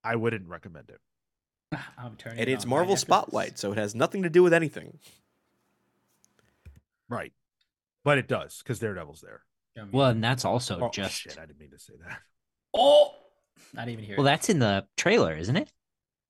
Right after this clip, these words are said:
Speaker 3: It
Speaker 1: I
Speaker 3: is,
Speaker 1: don't
Speaker 3: yeah.
Speaker 1: know.
Speaker 3: Yeah, it's
Speaker 1: Oh,
Speaker 3: there.
Speaker 1: okay.
Speaker 4: I think, yeah, I think they show a cl-, a glimpse of that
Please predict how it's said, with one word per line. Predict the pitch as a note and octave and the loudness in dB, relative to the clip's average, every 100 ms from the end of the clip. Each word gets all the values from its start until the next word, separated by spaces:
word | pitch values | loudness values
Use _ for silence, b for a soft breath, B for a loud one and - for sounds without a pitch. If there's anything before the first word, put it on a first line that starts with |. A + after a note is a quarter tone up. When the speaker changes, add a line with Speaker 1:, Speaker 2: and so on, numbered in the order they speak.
| _ | _
Speaker 3:
It | - C3+ | -4 -2
Speaker 1:
I | |
Speaker 3:
is, | A2+ | -2
Speaker 1:
don't | - | -6
Speaker 3:
yeah. | A2+ | -8
Speaker 1:
know. | G#2+ D#2 _ _ | -8 -12 _ _
Speaker 3:
Yeah, | A2 | -12
it's | A2 | -12
Speaker 1:
Oh, | F2+ | -12
Speaker 3:
there. | G#2+ | -14
Speaker 1:
okay. | A2 C2+ - _ D3+ | -14 -20 -20 _ -6
Speaker 4:
I | A2+ | -2
think, | C3+ | 0
yeah, | A#2+ A2 | 0 0
I | G2 | -2
think | D3+ D#3 | -4 -2
they | A2+ | -2
show | - F#2+ | 0 -4
a | - | -4
cl-, | - F2+ | -10 -8
a | G#2 | -8
glimpse | F2 F2 B2 A2+ - | -8 0 2 2 -2
of | F#2 E2 | -10 -10
that | F2 E2 | -10 -10